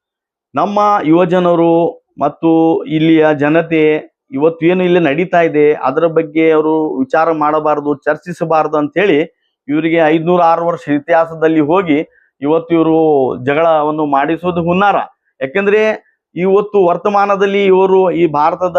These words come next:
ಸ್ಥಿತಿಗತಿ, ಇಲ್ಲಿ ಆರ್ಥಿಕತೆ ಬಗ್ಗೆ, ನಿರುದ್ಯೋಗ, ಬಡತನ ಬಗ್ಗೆ ಚರ್ಚೆ ಆದರೆ ಎಲ್ಲರೂ ಜಾಗೃತ ಆಗ್ತಾರೆ, ಅವ್ರಿಗೆ ಪ್ರಶ್ನೆ ಕೇಳಲು ಪ್ರಾರಂಭ ಮಾಡ್ತಾ ಇದ್ದ, ಮಾಡ್ತಾರೆ. ಅದಕ್ಕಾಗಿ ಅವರು ಮೊಘಲರ ಕಾಲದಲ್ಲಿ, ಶಿವಾಜಿಯ ಕಾಲದಲ್ಲಿ, ಐದ್ನೂರು, ಆರ್ನೂರು ವರ್ಷ ಹಿಂದೆ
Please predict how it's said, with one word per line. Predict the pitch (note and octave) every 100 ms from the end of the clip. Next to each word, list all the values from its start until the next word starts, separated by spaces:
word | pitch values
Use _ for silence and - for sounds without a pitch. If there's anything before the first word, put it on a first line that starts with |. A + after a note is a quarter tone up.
| F3
ಸ್ಥಿತಿಗತಿ, | E3+ D#3+ D#3+ F3+ E3 E3 E3+ E3+
ಇಲ್ಲಿ | E3
ಆರ್ಥಿಕತೆ | C#3+ D#3+ D#3 - E3 E3
ಬಗ್ಗೆ, | E3 D#3 E3
ನಿರುದ್ಯೋಗ, | D3 D3+ E3+ D#3+ E3+ D#3+ D#3+ C#3
ಬಡತನ | F3 D#3+ E3 D#3+
ಬಗ್ಗೆ | D#3 D3 D#3 D#3 _ _ _ -
ಚರ್ಚೆ | F3+ F3+ G3
ಆದರೆ | E3+ E3+ D#3 C#3 F#3+ E3+
ಎಲ್ಲರೂ | D#3+ F#3+ G3 D3
ಜಾಗೃತ | D#3 E3+ G3 - F3
ಆಗ್ತಾರೆ, | D#3+ D3+ A#2+ G2+ -
ಅವ್ರಿಗೆ | D#3 F3
ಪ್ರಶ್ನೆ | F3 E3 - G3+
ಕೇಳಲು | F#3+ F#3 F#3+ G3+
ಪ್ರಾರಂಭ | F3+ D3+ F#3+ G3
ಮಾಡ್ತಾ | F#3 E3 - D#3
ಇದ್ದ, | C#3 A#2+ G#2+ -
ಮಾಡ್ತಾರೆ. | B2+ A#2+ A2 G#2 _ _ _ B2+
ಅದಕ್ಕಾಗಿ | D#3 F#3 G#3 G#3
ಅವರು | G#3+ G#3 G#3
ಮೊಘಲರ | E3 D#3+ F#3+ F#3+
ಕಾಲದಲ್ಲಿ, | F#3+ F3+ F3+ F3 F3 F3+
ಶಿವಾಜಿಯ | F3 D3 D#3+ E3+ F3+ F3
ಕಾಲದಲ್ಲಿ, | E3+ E3+ E3+ E3+ E3 E3 E3 _ _ -
ಐದ್ನೂರು, | D3+ D#3 F3+ F3+
ಆರ್ನೂರು | D#3+ E3 E3+ E3+ E3
ವರ್ಷ | E3+ -
ಹಿಂದೆ | E3 E3 E3